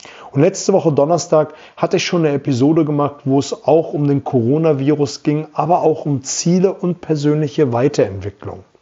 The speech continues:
Und ich will ja am Triathlon im Sommer in Hamburg teilnehmen und ich hatte eine E-Mail bekommen, wo drin angekündigt wurde, dass er wohl möglicherweise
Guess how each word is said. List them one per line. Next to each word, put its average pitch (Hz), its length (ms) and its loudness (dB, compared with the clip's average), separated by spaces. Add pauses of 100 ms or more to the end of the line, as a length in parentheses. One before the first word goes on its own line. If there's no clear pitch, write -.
(580)
Und 151 100 4
ich 156 160 2
will 180 80 6
ja 175 160 4
am 135 180 0
Triathlon 156 680 2
im 139 160 0
Sommer 143 320 2
in 120 160 -6
Hamburg 160 320 0
teilnehmen 139 560 0 (360)
und 127 120 2
ich 107 120 0
hatte 135 200 2
eine 127 160 0
E-Mail 156 340 2
bekommen, 131 580 0 (460)
wo 143 500 4
drin 131 280 2
angekündigt 135 920 0
wurde, 156 400 4
dass - 400 -2 (120)
er 131 360 2
wohl 123 120 4
möglicherweise 117 1080 2